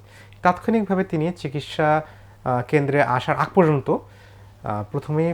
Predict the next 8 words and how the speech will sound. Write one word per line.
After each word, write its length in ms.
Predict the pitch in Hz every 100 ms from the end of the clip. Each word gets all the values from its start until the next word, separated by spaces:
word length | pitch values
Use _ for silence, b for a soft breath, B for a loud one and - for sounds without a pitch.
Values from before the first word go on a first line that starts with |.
| 165
পানি 300 | - 123 139
ঢেলে 260 | 131 131 139
জায়গাটাকে 360 | 123 127 131 127
শীতল 320 | - 180 160
করা 220 | 170 202 - b b
এবং 240 | 160 135 135
ওই 120 | 131
সাদা 500 | - 165 165 175